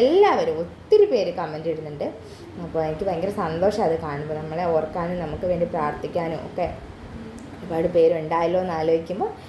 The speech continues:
ഭയങ്കര സങ്കടമാണ്. ഞാനും എല്ലാവർക്കും വേണ്ടി പ്രാർത്ഥിക്കുന്നുണ്ട്. ആഹ്,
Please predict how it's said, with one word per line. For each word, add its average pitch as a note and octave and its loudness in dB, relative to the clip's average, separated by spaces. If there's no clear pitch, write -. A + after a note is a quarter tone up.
ഭയങ്കര D#3+ -4
സങ്കടമാണ്. D#3 -2
ഞാനും D#3+ -2
എല്ലാവർക്കും D#3+ 2
വേണ്ടി D#3 0
പ്രാർത്ഥിക്കുന്നുണ്ട്. D3+ -4
ആഹ്, D3+ -6